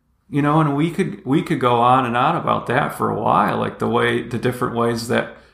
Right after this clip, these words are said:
that we Americans anesthetize ourselves to our own lives. You know, we're just trying to get rid of pain, um, just to feel a little bit better. Um, I mean, the, what's the opioid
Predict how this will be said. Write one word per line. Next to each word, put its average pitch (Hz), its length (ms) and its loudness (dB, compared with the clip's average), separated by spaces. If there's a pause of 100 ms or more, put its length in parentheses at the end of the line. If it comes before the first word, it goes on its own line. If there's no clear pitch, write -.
(300)
that - 420 -2
we 123 180 4
Americans 113 720 2
anesthetize 113 920 -2
ourselves 113 560 -2
to 117 160 -2
our 117 160 2
own 120 180 -2
lives. 117 760 -4 (460)
You 117 120 -4
know, 107 380 -4 (260)
we're 120 140 2
just 127 360 0
trying 127 340 2
to 120 60 -2
get 120 180 0
rid 120 180 -2
of 127 160 -8
pain, 139 420 -6 (800)
um, 110 320 -2
just 117 240 -2
to 131 80 0
feel 127 600 0
a 117 40 0
little 117 280 2
bit 120 240 -2
better. 117 480 0 (420)
Um, 117 460 -2 (280)
I 127 80 2
mean, 120 500 2 (200)
the, 120 440 -2
what's 139 260 0
the 131 140 2
opioid 120 720 0